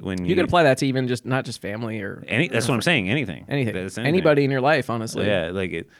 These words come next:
Speaker 1: if you don't look forward to reacting to that person,
Speaker 2: Mm-hmm.
Speaker 1: if what they say to
Speaker 2: If
Speaker 1: you
Speaker 2: you become frustrated just being around them.
Speaker 1: Yeah, if what they say to you
Speaker 2: That was my last job.
Speaker 1: Yeah.
Speaker 2: <laughs> That was a lot of people at my last job.
Speaker 1: If, if what they say to you lingers after they
Speaker 2: Oh,
Speaker 1: say it,
Speaker 2: yeah.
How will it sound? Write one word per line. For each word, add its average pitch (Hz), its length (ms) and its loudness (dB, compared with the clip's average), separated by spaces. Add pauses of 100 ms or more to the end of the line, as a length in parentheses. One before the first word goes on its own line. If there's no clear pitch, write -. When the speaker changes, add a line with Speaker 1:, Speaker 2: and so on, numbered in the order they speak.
(140)
Speaker 1:
if - 240 -2
you 101 260 0
don't 95 240 -2
look 87 140 -6
forward 87 320 -2
to 82 240 -4
reacting 80 600 -2
to 110 100 -4
that 107 180 0
person, 110 560 -6 (100)
Speaker 2:
Mm-hmm. 113 220 -2 (440)
Speaker 1:
if 101 180 -4
what 90 140 -2
they 85 140 -4
say 92 260 -2
to 90 80 -2
Speaker 2:
If - 80 0
Speaker 1:
you 143 60 4
Speaker 2:
you 147 60 6
become 143 220 2
frustrated 127 520 -2
just 110 100 -6
being 110 160 -4
around 110 300 -6
them. 110 120 -8
Speaker 1:
Yeah, 104 180 2
if 95 240 -2
what 101 120 0
they 95 140 -2
say 92 280 -2
to 90 60 -2
you 92 200 -2
Speaker 2:
That 92 80 -4
was - 60 -2
my 113 100 -2
last 104 260 -4
job. - 280 -8
Speaker 1:
Yeah. 185 280 4
Speaker 2:
<laughs> 156 100 6
That 170 120 8
was 156 80 4
a 156 40 4
lot 139 240 6
of 143 100 2
people 156 200 2
at - 60 -2
my 156 100 2
last 143 300 0
job. 143 340 -4
Speaker 1:
If, 98 360 -2
if 104 160 -6
what 101 120 0
they 95 160 -2
say 95 240 -2
to 95 80 -2
you 95 260 -4
lingers 92 680 -2
after 95 320 0
they 85 80 -2
Speaker 2:
Oh, 135 300 6
Speaker 1:
say 131 460 2
it, - 20 2
Speaker 2:
yeah. 113 240 -4